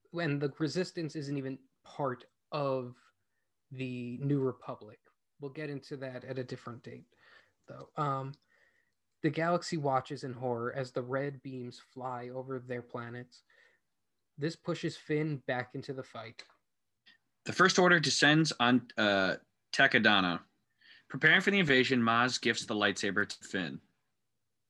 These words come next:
Speaker 1: <laughs>
Speaker 2: In a pa-, in a panic, Rey runs into the forest. Kylo pursues Han, Chewie, and Finn, using the lightsaber, enter the battle. The tides, uh, turn when the Resistance, led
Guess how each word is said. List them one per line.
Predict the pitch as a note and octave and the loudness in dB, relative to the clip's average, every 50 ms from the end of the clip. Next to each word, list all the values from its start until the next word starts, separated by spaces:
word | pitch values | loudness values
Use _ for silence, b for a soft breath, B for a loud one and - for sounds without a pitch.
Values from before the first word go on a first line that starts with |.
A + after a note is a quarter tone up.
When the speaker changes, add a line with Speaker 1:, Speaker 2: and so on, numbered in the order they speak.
| - - - - | -18 -16 0 2
Speaker 1:
<laughs> | A3 - - | 2 4 6
Speaker 2:
In | D#3 E3 | 6 6
a | F#3 F#3 | 6 6
pa-, | - - - - - | 6 2 0 2 4
in | E3 E3+ F3 - | 4 4 6 4
a | F#3+ | 2
panic, | F#3 D#3 D#3+ D#3 D#3 D#3+ E3 - - | 4 6 6 6 8 6 6 4 4
Rey | C3+ B2+ C#3 C3 C#3 C#3+ | 4 6 8 8 10 8
runs | C3 C3+ B2+ A#2+ B2+ | 8 6 6 4 2
into | A#2+ - G#2+ | -2 -2 -2
the | A2 G2+ | -4 -4
forest. | - - F#2 E2+ F2 F2+ - - B B B B B B B B B B B B _ _ _ _ - | -2 -2 -2 0 0 -2 -4 -6 B B B B B B B B B B B B _ _ _ _ 0
Kylo | - B2+ B2+ B2+ B2+ C3 B2+ | 4 6 6 6 6 4 4
pursues | - C3 A#2+ - - D3+ D3+ D3 D3 D3 - - - - - _ _ _ _ _ _ _ _ _ _ _ _ _ _ _ _ _ _ _ - | 2 0 0 2 2 4 4 4 2 2 -2 -4 -6 -8 -10 _ _ _ _ _ _ _ _ _ _ _ _ _ _ _ _ _ _ _ -4
Han, | - C#3 C3+ C3+ C#3 C#3 C#3 C3+ | 2 4 6 6 6 4 2 0
Chewie, | - - C#3+ C3 C3 B2+ | 0 2 4 4 4 4
and | B2 A#2+ | 2 2
Finn, | - A#2 A2+ A2+ A2 A2 - | 2 2 2 4 2 0 0
using | G2+ A#2 A2 - B2+ | -2 -2 0 0 0
the | B2 A#2 | 0 2
lightsaber, | G#2 G2 F#2+ F#2 - G2 F#2 F#2 F#2+ F#2 - | 2 2 2 2 0 -2 2 2 2 2 2
enter | G2 F#2+ E2 - F#2 | -2 -4 -4 -6 -8
the | F2 E2 | -8 -4
battle. | - F2 D#2+ D#2+ D2 B1 C#2 D2+ - _ _ _ _ b b b b b b _ _ _ _ _ _ _ _ _ _ _ _ _ _ _ _ _ | -2 -2 0 0 -2 -4 -6 -8 -10 _ _ _ _ b b b b b b _ _ _ _ _ _ _ _ _ _ _ _ _ _ _ _ _
The | - G#2 | -4 -4
tides, | - - A#2+ B2+ C#3 C#3 C3 - - - | 0 4 4 6 6 4 2 -2 -2 2
uh, | A#2+ A#2+ A#2 A2+ | 2 4 4 4
turn | A2+ - - C#3 C3+ C3 | 2 2 2 2 4 4
when | B2 B2 A#2+ | 4 2 2
the | A2 | 2
Resistance, | G#2+ G#2+ G#2+ D#3 E3 - - E3+ E3 - - | 2 2 2 2 0 0 -2 -2 -4 -4 0
led | A#2+ B2 A#2+ G#2 | 2 2 0 0